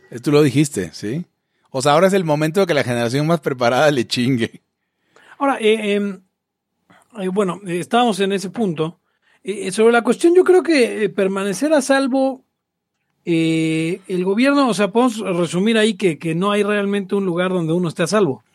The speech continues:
Speaker 2: ¿no?
Speaker 1: No, realmente
Speaker 2: O sea,
Speaker 1: no. Y, o sea, a ver, mi, mi, mi de-, mi depresión por momentos es que, además de todo, ¿a dónde te vas? O sea, cuando hablan de irse a otro lado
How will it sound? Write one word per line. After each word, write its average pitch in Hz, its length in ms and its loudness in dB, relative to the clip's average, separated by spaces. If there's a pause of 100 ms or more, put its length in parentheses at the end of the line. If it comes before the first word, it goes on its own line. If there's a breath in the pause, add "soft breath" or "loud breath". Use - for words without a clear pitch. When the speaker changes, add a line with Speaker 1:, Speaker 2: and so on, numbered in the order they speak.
(120)
Speaker 2:
¿no? 180 180 -6 (280)
Speaker 1:
No, 240 280 2
realmente 214 380 2
Speaker 2:
O - 20 2
sea, 185 120 2
Speaker 1:
no. 143 200 -2
Y, 131 340 -4 (160)
o 127 120 -4
sea, 135 140 2
a - 20 4
ver, 139 160 2
mi, 117 220 -6
mi, 123 160 -4
mi 120 220 0
de-, 107 220 -2 (140)
mi 117 440 -2 (200)
depresión 117 680 -2
por 170 160 0
momentos 120 680 -4
es 117 180 -4
que, 135 120 2
además 113 320 2
de 110 80 -4
todo, 123 420 2 (640)
¿a 107 140 -8
dónde 117 260 -2
te 95 100 -10
vas? 143 440 -4 (220)
O 101 100 -14
sea, 98 460 -2 (1000)
cuando 117 200 -4
hablan 139 220 2
de 120 100 6
irse 127 220 2
a 117 80 6
otro 110 400 2
lado 117 420 0